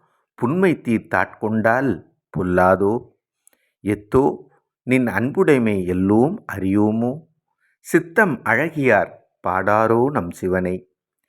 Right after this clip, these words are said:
இத்தனையும் வேண்டும் எமக்கேலோர் எம்பாவாய். முத்து போன்ற பற்கள் தெரிய அழகாக சிரித்து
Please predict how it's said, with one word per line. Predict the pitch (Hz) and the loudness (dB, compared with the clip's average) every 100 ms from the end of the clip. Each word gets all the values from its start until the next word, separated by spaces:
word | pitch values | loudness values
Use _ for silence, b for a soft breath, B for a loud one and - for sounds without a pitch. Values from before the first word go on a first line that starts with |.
| _ _ _ 101 | _ _ _ -10
இத்தனையும் | 95 - 107 107 110 113 143 | -10 -6 -2 0 0 0 -2
வேண்டும் | 135 95 95 80 80 _ _ _ _ - | -2 -2 -2 -8 -10 _ _ _ _ -16
எமக்கேலோர் | 87 87 - - 95 95 92 107 | -12 -12 -10 -4 0 0 0 0
எம்பாவாய். | 123 82 80 80 76 71 - _ _ _ _ _ _ _ _ _ _ _ _ - - _ _ b b b b b - | -2 -4 -4 -6 -8 -12 -18 _ _ _ _ _ _ _ _ _ _ _ _ -20 -20 _ _ b b b b b -6
முத்து | 139 139 220 | -6 -4 -8
போன்ற | - 196 208 214 165 113 - _ - | 0 2 2 2 0 0 -6 _ -6
பற்கள் | 113 - - 139 101 | -6 -4 -2 -2 0
தெரிய | 107 101 107 90 - _ _ _ _ _ _ | -2 0 2 0 -2 _ _ _ _ _ _
அழகாக | 92 107 110 123 147 175 | -2 -2 0 0 0 -2
சிரித்து | 175 117 113 120 - 92 - | -4 -4 -4 -6 -6 -6 -6